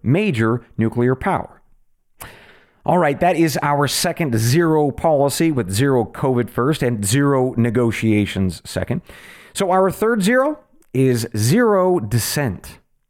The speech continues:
So as expected, China's Communist Party re-elected President Xi Jinping.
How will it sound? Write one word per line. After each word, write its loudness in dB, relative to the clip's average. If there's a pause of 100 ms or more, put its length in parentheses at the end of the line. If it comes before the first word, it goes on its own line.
(360)
So -4
as -2
expected, -2 (380)
China's 0
Communist 0
Party 2
re-elected 2
President 0
Xi 0
Jinping. -2